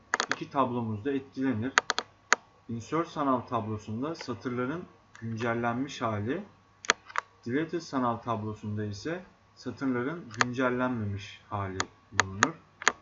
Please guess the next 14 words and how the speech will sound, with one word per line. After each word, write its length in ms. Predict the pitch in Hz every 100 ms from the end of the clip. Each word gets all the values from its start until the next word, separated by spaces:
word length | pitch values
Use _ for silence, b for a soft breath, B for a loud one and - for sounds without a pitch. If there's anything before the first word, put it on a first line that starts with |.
| - -
Esas 320 | - 143 -
tabloda 420 | 131 117 117 117
ise 340 | 104 - 151 151 -
bu 120 | 131 -
satırların 540 | 107 110 104 117 147
güncellenmiş 880 | 127 113 120 117 117 117 123 - - - _ _ -
halleri 520 | 113 110 110 110 113 - - - - _ - - -
bulunur. 360 | 101 98 120 151 - - - -
Yani 140 | 113 120
bir 60 | 123
update 320 | 127 - 139
işlemi 520 | 131 - 123 123 123 - -
yaptıktan 600 | 117 110 - 120 - 131
sonra 440 | 127 117 101 117